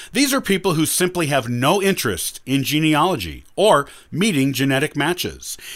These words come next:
and had their D N A tested for their own personal other reasons. Every now and then, a message may get lost in the ether of the internet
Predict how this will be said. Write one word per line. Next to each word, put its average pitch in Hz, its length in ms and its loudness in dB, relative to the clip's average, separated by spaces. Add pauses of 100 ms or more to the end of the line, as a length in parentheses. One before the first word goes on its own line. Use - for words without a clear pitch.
(100)
and 170 120 2
had 202 200 2
their 175 120 2
D 165 200 0
N 156 100 2
A 311 100 2
tested - 440 -2
for 139 100 0
their 135 220 0
own 139 420 2 (140)
personal 110 720 -2
other 151 280 2
reasons. 110 640 -4 (640)
Every 277 220 2
now 233 200 4
and 165 100 2
then, 123 440 0 (100)
a 185 100 2
message 208 460 0
may 156 180 0
get 147 180 0
lost 110 460 0
in 123 140 -2
the 113 260 -4
ether 143 440 0
of 120 160 0
the 127 100 0
internet 104 500 -2